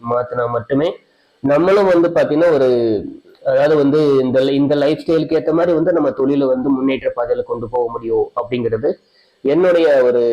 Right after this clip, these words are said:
மறக்க முடியாத ஒரு உண்மையா வந்து நான் நினைக்கிறேன். அதுதான் வந்து உண்மைன்னு சொல்லி நீங்களும் நினைப்பீங்கன்னு நான் நினைக்கிறேன். So,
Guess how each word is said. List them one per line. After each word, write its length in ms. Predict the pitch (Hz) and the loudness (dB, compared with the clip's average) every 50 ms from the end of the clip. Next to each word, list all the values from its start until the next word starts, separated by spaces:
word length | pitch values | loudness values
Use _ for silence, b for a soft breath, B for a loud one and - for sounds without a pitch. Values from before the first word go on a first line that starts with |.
| 110 110 107 | 0 -2 -2
மறக்க 360 | 113 117 123 131 131 - 151 | -2 -2 -2 -2 -2 -2 0
முடியாத 320 | 139 139 143 147 151 143 139 | 0 0 2 2 0 2 0
ஒரு 140 | 131 120 117 113 | 0 0 -2 -2
உண்மையா 460 | 117 117 120 120 120 120 120 120 120 113 107 - - _ _ _ _ | -2 -2 -2 -2 -2 -2 -2 -2 -2 -2 -4 -4 -8 _ _ _ _
வந்து 220 | - 120 120 127 123 117 113 113 107 | -4 -2 -2 0 -2 -2 -4 -4 -4
நான் 200 | 110 117 117 120 117 | -4 -4 -2 -2 -2
நினைக்கிறேன். 360 | 117 120 117 120 123 143 196 220 - - _ _ | -4 -4 -2 -2 -2 -2 -4 -6 -10 -14 _ _
அதுதான் 380 | - 117 117 135 139 170 180 175 | -6 -4 -2 -2 0 0 2 2
வந்து 160 | 165 165 175 156 147 | 2 2 2 2 2
உண்மைன்னு 380 | 151 156 160 165 160 170 170 156 | 2 2 2 2 2 2 0 -2
சொல்லி 160 | 165 156 156 139 131 | -2 -2 -2 0 0
நீங்களும் 320 | 139 151 147 151 151 147 135 | 0 0 0 -2 0 0 0
நினைப்பீங்கன்னு 640 | 131 135 131 - 135 131 131 127 135 135 127 120 127 117 | 0 -2 -2 -2 -2 -2 0 0 -2 -2 -4 -6 -8 -6
நான் 280 | 120 120 120 120 117 | -4 -2 -2 -2 -4
நினைக்கிறேன். 360 | 110 110 104 117 127 139 185 202 - b b b b b b b b b b | -6 -10 -8 -4 -4 -4 -4 -6 -12 b b b b b b b b b b
So, 80 | 180 | 0